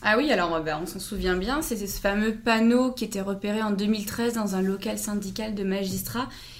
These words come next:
et qui présentait des photos de personnalités politiques, de journalistes, mais aussi de parents de victimes,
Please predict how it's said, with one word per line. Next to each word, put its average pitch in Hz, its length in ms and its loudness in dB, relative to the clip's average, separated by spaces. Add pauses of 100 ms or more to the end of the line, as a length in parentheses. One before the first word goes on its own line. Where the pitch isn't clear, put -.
(120)
et 202 120 -4
qui 202 100 -8
présentait 202 420 -2
des 196 120 -2
photos 214 560 -6
de 214 60 -8
personnalités 190 500 0
politiques, 202 800 -4
de 185 100 -2
journalistes, 202 800 -2
mais 196 80 -2
aussi 196 200 -6
de 185 80 -10
parents 202 320 -2
de 214 80 0
victimes, 226 560 0